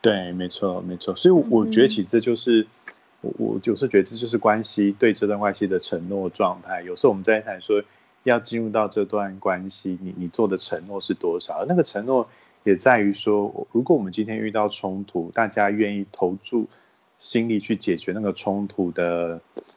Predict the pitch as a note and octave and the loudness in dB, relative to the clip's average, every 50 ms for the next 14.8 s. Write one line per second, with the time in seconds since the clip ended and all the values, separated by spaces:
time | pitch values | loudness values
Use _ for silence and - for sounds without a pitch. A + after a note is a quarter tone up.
0 | _ _ _ _ - - A2+ G#2 G2+ F#2 A2 G#2 G#2 G2+ A2 G#2 F#2+ G2 G#2 G2 | _ _ _ _ -4 -2 0 2 2 2 2 2 4 4 4 4 4 4 2 2
1 | F#2 - - - F2+ G2 F#2+ - - E2+ E2 E2+ E2+ - E2+ E2 F2 E2+ - E2 | 2 2 0 0 0 2 0 0 0 -2 -2 -2 -2 -2 -4 -4 -4 -4 -4 -4
2 | E2 E2+ - - E2 D#2 E2+ E2+ - - D3+ D#3 C#3 G2+ - G2 F#2 - - - | -4 -4 -4 -6 -8 -6 -8 -2 2 6 6 6 6 6 4 2 0 0 0 -2
3 | G2+ A#2 C3+ - G2+ F2 E2 - G2+ G2 G2+ - - - A2 A2+ G#2+ - G2+ F#2+ | -2 -2 -2 -4 -6 -8 -6 -2 0 0 0 0 -2 -4 -4 -4 -2 0 0 0
4 | F#2+ - A2 G2+ A2 G#2 - G#2 G2 F2+ F2 E2+ - F#2+ F#2 - - G2+ F2 E2 | 2 0 0 0 0 0 0 -4 -8 -8 -10 -12 -10 -10 -8 -4 -2 -2 -2 -4
5 | - - - - - G#2+ F#2+ E2+ E2 E2+ F#2 F#2 - - - - - E2+ - - | -6 -14 -14 -8 -4 -2 -2 -4 -4 -6 -8 -8 -6 -6 -6 -6 -6 -6 -8 -6
6 | F2 F2+ G2 G2 - - F#2 - F2 D#2+ - - - G2 F2+ F2 - - - _ | -4 -2 -2 -2 -2 -2 -4 -4 -4 -6 -6 -4 -2 -2 -2 -2 -4 -12 -18 _
7 | _ _ _ - - G2+ F2+ F2 - F#2 F2+ E2+ A2 F#2+ F2+ E2+ - - F2+ E2+ | _ _ _ -2 -2 -2 0 0 -2 -2 0 0 0 0 -2 -2 -4 -6 -6 -6
8 | E2+ F2 F#2 F2 D#2+ - F#2 A#2+ A#2+ - - F#2+ G2 A2+ A2+ A2 G#2 G#2+ G2+ F#2+ | -6 -6 -8 -6 -4 0 0 0 2 2 2 0 2 2 2 2 4 4 4 4
9 | G2+ F#2+ G2 F2+ F2+ F2 E2+ E2+ E2+ _ _ _ _ _ _ _ - - G2+ F#2 | 4 4 0 -4 -4 -4 -4 -6 -8 _ _ _ _ _ _ _ -4 -2 -2 0
10 | G2 A2 A#2 A2 - - B2 - G2+ - C3 C#3+ A#2 F#2+ G2 A2+ A#2 A#2 B2 A2+ | 2 2 2 2 2 -2 -4 0 2 4 6 6 4 4 0 -2 -2 0 2 2
11 | G#2 F#2+ - - - G2 G2 G2 - F#2 E2 - - E2+ E2+ G#2+ A2 G#2+ G#2 G2 | 2 0 -2 -6 -6 -6 -6 -6 -8 -8 -8 -6 -6 -6 -4 -4 -2 -2 -2 -2
12 | - - F#2+ F#2+ F2 G2+ B2 B2+ B2+ - - E2+ E2 F#2+ - F#2+ E2+ E2 - G#2+ | -2 -2 -4 -4 -2 -2 -2 -2 -2 -2 -4 -4 -4 -4 -4 -4 -4 -2 0 -2
13 | G2 F#2+ - F2+ E2 - - F2+ E2+ E2+ E2+ F#2 G2+ G2 F#2 F2 - G2 F2+ E2 | -2 -2 -4 -8 -10 -10 -12 -16 -16 -16 -14 -10 -10 -10 -8 -4 -2 -2 -2 -2
14 | - - G#2+ G2 - E2+ E2 F2+ G2 F#2+ F2+ F2+ - - D#2+ D#2+ | -2 -6 -6 -6 -8 -10 -8 -6 -6 -6 -6 -8 -10 -10 -8 -8